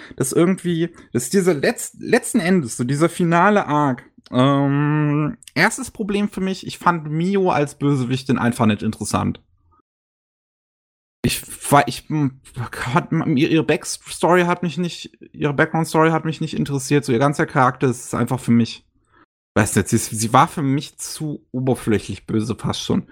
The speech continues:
So, sie hatte so eine Motivation, klar, aber dann war sie halt eine sehr einseitige Figur.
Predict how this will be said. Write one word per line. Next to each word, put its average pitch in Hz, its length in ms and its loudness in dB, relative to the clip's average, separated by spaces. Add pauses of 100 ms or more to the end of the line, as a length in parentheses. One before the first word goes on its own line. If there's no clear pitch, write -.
(240)
So, - 140 2
sie 113 160 4
hatte 160 220 2
so 135 120 -2
eine 143 120 4
Motivation, 156 880 0
klar, 156 520 2 (260)
aber 120 160 2
dann 127 380 0
war 131 180 2
sie 135 160 -4
halt 123 180 0
eine 127 80 0
sehr 113 260 0
einseitige 107 600 0
Figur. 101 580 -4